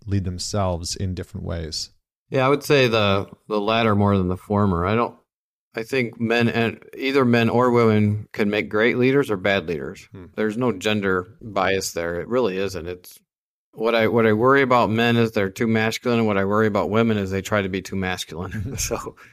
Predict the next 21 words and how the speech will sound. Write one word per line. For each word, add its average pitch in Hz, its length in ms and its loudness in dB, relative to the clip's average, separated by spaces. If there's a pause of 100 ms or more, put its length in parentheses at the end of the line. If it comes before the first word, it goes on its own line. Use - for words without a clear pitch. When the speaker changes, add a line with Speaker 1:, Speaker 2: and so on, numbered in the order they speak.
(480)
Speaker 2:
right? 107 280 0
It's, 107 220 -6
it's 113 100 -6
just - 220 -6 (220)
be 123 180 2
yourself. 101 560 0 (260)
Like, 85 260 -8 (200)
be, 104 280 -6 (680)
we, 131 140 2
I 139 140 2
did 151 180 4
a, 117 280 2
one 131 200 2
of 139 60 2
my 117 160 2
doctoral 117 400 2
students 101 560 0
when 107 120 0
I 95 120 2
was, 95 420 -2
uh, 90 220 -2